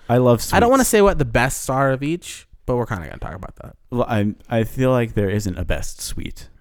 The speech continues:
Speaker 1: so we could get into that. But
Speaker 2: But, but let's just go through all of them.
Speaker 1: Um,
Speaker 2: Uh, I'm a big fan of ice cream. I just went to the Tillamook factory,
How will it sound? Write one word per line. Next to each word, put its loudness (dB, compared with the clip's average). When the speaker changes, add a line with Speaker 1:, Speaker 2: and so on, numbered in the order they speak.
Speaker 1:
so -12
we -4
could -6
get -6
into -6
that. -8
But 0
Speaker 2:
But, -16
but -4
let's -6
just -8
go 0
through -2
all 0
of -4
them. -8
Speaker 1:
Um, 2
Speaker 2:
Uh, 2
I'm -4
a -4
big 0
fan -2
of 0
ice 0
cream. -8
I -4
just -6
went -6
to -2
the -8
Tillamook -4
factory, -6